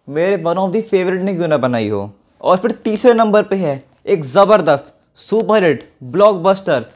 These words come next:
दमदार ब्यूटीफुल कल्ट क्लासिक हॉलीवुड मूवी का रीमेक। और इस फिल्म का नाम है लाल सिंह चड्ढा। और इस फिल्म को बना रहे हैं अद्वैत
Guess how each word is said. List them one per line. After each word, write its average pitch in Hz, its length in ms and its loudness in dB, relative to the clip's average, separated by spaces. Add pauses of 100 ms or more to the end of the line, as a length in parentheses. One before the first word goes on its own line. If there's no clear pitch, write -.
(220)
दमदार 170 600 0 (280)
ब्यूटीफुल 165 760 0 (360)
कल्ट 190 260 -2
क्लासिक 190 600 0 (500)
हॉलीवुड 185 400 2
मूवी 170 240 -4
का 190 160 0 (300)
रीमेक। 139 460 -4 (1800)
और 135 160 2
इस 156 200 -8
फिल्म 185 220 0
का 196 120 0
नाम 190 300 0
है 226 100 -2 (600)
लाल 151 360 2
सिंह 175 400 -6 (220)
चड्ढा। 110 400 -2 (440)
और 147 160 0
इस 156 200 -8
फिल्म 180 240 -2
को 185 100 -2
बना 175 280 2
रहे 170 140 -2
हैं 202 180 -2 (340)
अद्वैत 156 500 -2